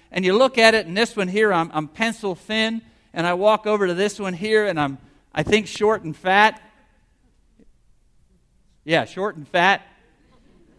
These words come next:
Y'all remember those from carnivals? And we all got a kick out of going around to see how we looked and see what it would make us look like. Now they have those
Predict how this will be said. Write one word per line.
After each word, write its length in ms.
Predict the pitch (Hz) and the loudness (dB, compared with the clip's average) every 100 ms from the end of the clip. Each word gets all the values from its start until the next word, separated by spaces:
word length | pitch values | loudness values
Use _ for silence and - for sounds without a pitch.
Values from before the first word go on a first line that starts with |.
| _ _ _ _ _ _ _ - | _ _ _ _ _ _ _ 0
Y'all 140 | 208 | 2
remember 280 | 277 247 254 | 2 0 0
those 380 | 247 254 240 - - | 0 0 -6 -18 -20
from 100 | 180 | -12
carnivals? 520 | 214 240 240 240 202 | -4 -2 0 -2 -2
And 100 | 202 | 0
we 80 | 233 | 2
all 100 | 254 | 4
got 160 | 233 | 2
a 60 | 202 | -2
kick 260 | - 262 | -2 -2
out 140 | 233 208 | 0 0
of 80 | 185 | -2
going 180 | 233 | -4
around 280 | 220 214 220 | -2 0 -2
to 40 | 185 | -2
see 180 | 226 | -4
how 160 | 214 214 | -2 0
we 120 | 208 | 0
looked 280 | 196 214 220 | 0 0 -2
and 80 | 170 | -10
see 160 | - | -8
what 140 | 214 208 | -4 -4
it 40 | |
would 100 | 190 | -4
make 180 | 196 190 | -4 -4
us 100 | 175 | -4
look 220 | 196 214 | -4 0
like. 220 | 202 196 196 - _ | 2 2 0 -14 _
Now 260 | 185 226 247 | -4 0 0
they 120 | 226 | 2
have 160 | 220 196 | 2 2
those 220 | 190 | 0